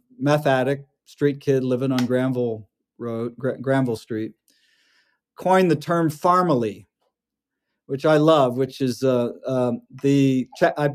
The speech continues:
I made it the chapter of, one of the chapters in the book that I wrote about the project. And I love that because it, it really embodies the essence and the importance of what we've organized.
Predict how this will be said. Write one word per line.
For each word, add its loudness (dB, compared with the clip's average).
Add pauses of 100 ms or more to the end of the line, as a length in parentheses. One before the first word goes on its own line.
(160)
I 2
made 6
it -2
the 0
chapter 2
of, -4 (260)
one 0
of 4
the 6
chapters 0
in -2
the -2
book -4
that -4
I -4
wrote -4
about -12
the -20
project. -14 (960)
And 2
I 4
love 4
that 4
because -2
it, -4 (200)
it -2
really 6
embodies 0 (320)
the 2 (340)
essence 2
and 0
the 2
importance 2
of -6
what 0
we've -2 (380)
organized. -2